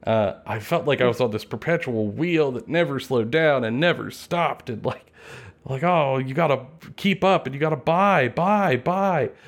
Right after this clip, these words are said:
Yeah, look at all these supplement books. There's nothing really in-, useful in it, but you need it for three pages. You gotta buy.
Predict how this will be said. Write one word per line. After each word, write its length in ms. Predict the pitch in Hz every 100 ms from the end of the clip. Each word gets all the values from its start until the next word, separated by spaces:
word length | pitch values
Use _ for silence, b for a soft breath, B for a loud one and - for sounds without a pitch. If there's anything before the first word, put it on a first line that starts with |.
| B B
Yeah, 260 | 165 208 185
look 180 | 175
at 80 | 170
all 140 | 190 190
these 180 | 190
supplement 520 | - 170 214 151 139 131
books. 300 | 131 117 -
There's 220 | 123 123
nothing 440 | 190 185 165 127 -
really 520 | 165 208 156 127 -
in-, 220 | 117 127 -
useful 440 | - 208 220 135 131
in 60 | 165
it, 100 | 165
but 140 | 139
you 60 | 185
need 160 | 202
it 100 | 160
for 120 | - 131
three 300 | 170 185 175
pages. 500 | 160 165 123 120 104
You 140 | 110
gotta 340 | 127 123 123
buy. 680 | 123 127 123 123 120 117 113